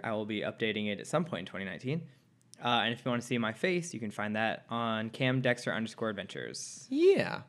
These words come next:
Speaker 1: Yeah, those are the right ones.
Speaker 2: Yeah. And then, um, oh, I mean, I'm not sure. We're gonna be doing it soon. We're gonna do our year in review, our twenty eighteen year in review for,
Speaker 1: Oh,
Speaker 2: like, all the
Speaker 1: yeah.
Speaker 2: movies you've seen. So, uh, yeah, for those of you who are listening,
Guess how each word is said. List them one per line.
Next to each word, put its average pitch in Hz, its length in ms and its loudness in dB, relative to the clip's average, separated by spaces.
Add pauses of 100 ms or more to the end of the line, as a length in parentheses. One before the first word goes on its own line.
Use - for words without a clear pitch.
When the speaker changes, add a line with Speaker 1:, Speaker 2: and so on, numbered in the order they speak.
Speaker 1:
Yeah, 120 160 0
those 107 160 -4
are 92 60 -14
the - 100 -16
right - 160 -14
ones. 113 240 -10
Speaker 2:
Yeah. 180 220 -2 (240)
And 151 120 2
then, 160 120 6
um, 147 240 6
oh, 180 180 8
I 143 60 4
mean, 170 220 4 (100)
I'm 170 120 4
not 196 160 6
sure. 190 420 4
We're 139 120 6
gonna 185 120 6
be 185 60 10
doing 175 220 8
it 160 120 0
soon. 120 680 4 (140)
We're 123 80 -2
gonna 131 100 4
do 135 80 8
our 127 80 10
year 123 300 8
in 127 80 6
review, 107 520 2
our - 80 -2
twenty 123 280 0
eighteen 110 600 -2 (640)
year 120 160 2
in 113 60 2
review 110 300 0
for, - 80 2
Speaker 1:
Oh, - 20 6
Speaker 2:
like, 165 120 6
all - 60 8
the 107 40 8
Speaker 1:
yeah. - 160 8
Speaker 2:
movies 107 180 4
you've 110 100 0
seen. 113 200 0
So, 123 380 8
uh, 120 480 8
yeah, 147 260 6
for 123 640 4 (320)
those 131 120 0
of - 20 0
you 135 80 4
who 123 40 6
are 127 40 8
listening, 131 340 2